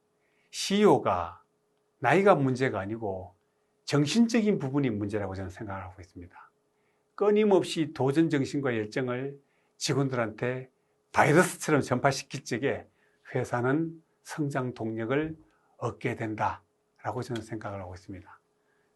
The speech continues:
성과 공유제는 여의 시스템에 성장 동력을 만들어 주었고 직원들에게는 회사에 대해서 희망과 목표를 꼭 달성해야 되겠다는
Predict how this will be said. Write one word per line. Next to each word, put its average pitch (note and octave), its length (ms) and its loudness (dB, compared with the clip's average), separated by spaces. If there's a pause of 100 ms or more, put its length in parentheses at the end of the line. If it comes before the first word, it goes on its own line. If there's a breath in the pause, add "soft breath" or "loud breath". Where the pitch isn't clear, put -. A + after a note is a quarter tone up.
성과 C#3 360 -4
공유제는 C3+ 680 0 (540)
여의 C3+ 200 6
시스템에 C3+ 720 -2 (400)
성장 G#3 520 8
동력을 C3+ 400 4
만들어 A2+ 280 -2
주었고 G2+ 540 -6 (640)
직원들에게는 C3 1000 -2 (380)
회사에 A#2 320 2
대해서 G#2+ 500 -4 (380)
희망과 C3 680 2 (720)
목표를 G#3 1040 8
꼭 G#3 220 4
달성해야 E3 920 4
되겠다는 D3 640 2